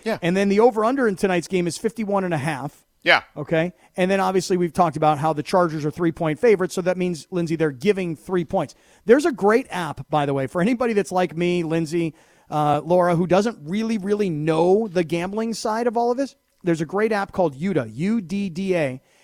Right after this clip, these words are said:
Speaker 2: and you download it and you can play all the lines on all the games, and it's all free. So it's not like you have to put money in or spend money. It's just like, it's like you're practicing. It's as if you're playing but without real money. And
Speaker 1: Yeah.
Speaker 2: so for me,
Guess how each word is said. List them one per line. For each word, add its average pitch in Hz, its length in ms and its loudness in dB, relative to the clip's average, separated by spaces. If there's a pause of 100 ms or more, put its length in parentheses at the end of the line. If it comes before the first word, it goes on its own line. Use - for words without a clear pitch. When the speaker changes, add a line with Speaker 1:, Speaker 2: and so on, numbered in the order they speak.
(100)
Speaker 2:
and 170 140 -4
you 180 80 -4
download 220 480 2
it 180 140 0
and 185 100 -2
you 185 80 -4
can 180 160 -6
play 220 420 -2 (120)
all 220 260 2
the 233 120 2
lines 202 380 -2
on 175 140 2
all 190 160 0
the 185 100 -2
games, 190 280 -4
and 202 120 -4
it's 175 120 -4
all 196 180 0
free. 175 320 -2
So 175 140 -6
it's 160 100 -4
not 208 140 -4
like 202 100 -2
you 202 60 0
have 190 80 -6
to 165 180 -2 (220)
put - 180 4
money 196 340 -2
in 196 280 -4 (320)
or 165 180 0
spend 220 400 -4
money. 143 400 -2 (280)
It's 180 160 -2
just 226 200 -6
like, 190 300 -2 (480)
it's 180 100 -8
like 208 140 -2
you're 190 100 0
practicing. 175 600 -2
It's 123 140 -12
as 165 120 -2
if 190 180 0 (220)
you're 185 140 4
playing 233 360 0
but 190 140 -2
without 170 320 0
real 151 160 2
money. 131 260 -8 (300)
And 185 140 -2
Speaker 1:
Yeah. 101 40 -4
Speaker 2:
so 196 100 4
for 202 140 -2
me, 233 460 -4